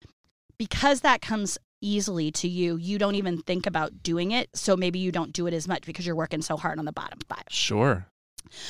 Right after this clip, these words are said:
Speaker 1: So what I love about that, that idea is I know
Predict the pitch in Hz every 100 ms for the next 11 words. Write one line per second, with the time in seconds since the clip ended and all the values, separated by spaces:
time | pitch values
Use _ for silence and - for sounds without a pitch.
0 | - 254 262 254 240 294 269 139 - 156
1 | 160 - _ - 160 190 - 180 170 226
2 | 214 165 - 160 156 151 - - - -
3 | - _ - 226 320 247 175 175 220 269